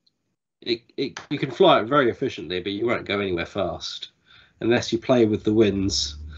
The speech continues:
Um, the other one I've been looking at is the M F E Striver,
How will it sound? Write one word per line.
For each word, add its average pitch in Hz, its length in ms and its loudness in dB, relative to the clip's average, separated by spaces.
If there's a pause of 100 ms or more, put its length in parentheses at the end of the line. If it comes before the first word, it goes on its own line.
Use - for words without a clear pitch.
(420)
Um, 107 460 4 (440)
the 127 80 2
other 156 120 8
one 139 160 6
I've 113 100 2
been 117 140 4
looking 120 220 0
at 85 100 -2
is 104 100 -6
the 120 240 4
M 139 140 4
F 123 220 -2
E 135 320 2 (440)
Striver, 165 840 4